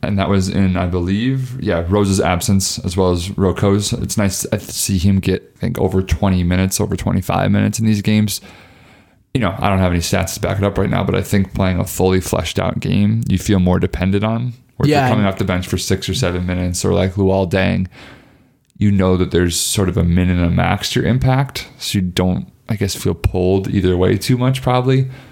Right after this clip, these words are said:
Speaker 1: So I think he had some space to play his own game.
Speaker 2: And he's
Speaker 1: Right.
Speaker 2: such a steady hand. He shows that when he gets, like,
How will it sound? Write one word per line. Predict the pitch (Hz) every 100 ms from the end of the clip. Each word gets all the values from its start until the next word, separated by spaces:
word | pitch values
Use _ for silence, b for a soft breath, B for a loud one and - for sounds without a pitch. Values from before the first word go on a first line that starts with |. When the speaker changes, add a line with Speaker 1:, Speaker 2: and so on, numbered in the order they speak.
| B B
Speaker 1:
So | -
I | 104
think | 104
he | 98
had | 92 90
some | - 90
space | - 87 87 -
to | 87 87 - - - - - - -
play | 98
his | 90 87
own | 87 87
game. | 85 82 - - -
Speaker 2:
And | 139
he's | 147
Speaker 1:
Right. |
Speaker 2:
such | 156 139
a | 139
steady | - 127 117 113
hand. | 113 120 107
He | 104
shows | 117 - 110 104
that | 113 107
when | 110
he | 110
gets, | 104 107 -
like, | 104 104 -